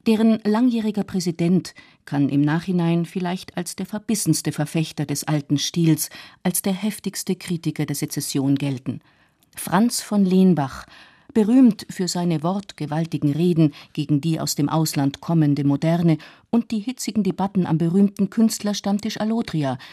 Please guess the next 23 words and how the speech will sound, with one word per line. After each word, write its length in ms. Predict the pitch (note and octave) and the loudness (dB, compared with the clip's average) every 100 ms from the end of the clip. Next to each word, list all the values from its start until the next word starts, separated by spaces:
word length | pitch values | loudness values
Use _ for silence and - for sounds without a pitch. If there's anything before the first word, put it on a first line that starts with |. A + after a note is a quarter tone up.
| - _ _ - | -20 _ _ -10
die 160 | C#3+ | -6
ab 200 | D#3+ E3 - | -6 -4 -4
achtzehnhundertachtundachtzig 1500 | E3 - F3 E3+ D#3+ D#3+ E3 - E3+ E3+ F#3+ - A3 G3+ - - - | -4 -4 -2 0 0 0 -4 -2 -2 -2 -6 -4 -4 -4 -12 -20 -6
letztlich 600 | G#3 A3 - - G#3+ - - - - | -2 -2 -2 -4 -4 -6 -18 -14 0
immer 240 | B3+ A#3+ | 2 4
wieder 280 | G3 A3 G#3+ | 2 -2 0
um 120 | G#3 | 0
dieselben 480 | G3 F#3 E3+ D#3+ G#3 | 0 0 2 2 -2
Fragen 420 | - G#3 G3 E3 | -4 -4 0 0
kreisen. 640 | D3 - C3 C3 - A#2+ - _ _ _ _ - | 0 -2 -8 -6 -6 -8 -10 _ _ _ _ -6
Wie 260 | F3+ B3+ D#4 | -2 0 -2
viel 320 | - B3+ B3 - | 0 0 0 2
internationale 800 | A#3 A#3 G#3+ G3+ - G3 F#3+ G3 | 0 2 0 0 2 2 4 0
Kunst, 680 | - B3 D#3+ C#3 - - - _ - | 0 4 4 2 -6 -12 -20 _ -4
wie 100 | E3 | -4
viel 180 | F3+ E3 | -2 -2
Einfluss 440 | F3 A3 - E3+ | 0 0 0 -4
aus 160 | - D#3 | -2 -2
dem 140 | E3+ | -2
Ausland 440 | D#3+ F3+ - F3+ D#3 | 0 -2 0 -2 -2
verträgt 540 | F3+ F3 G3 B3 - | -4 -4 -6 -6 -6
die 60 | B3+ | -8
Stadt? 360 | - C3 - | -6 -10 -10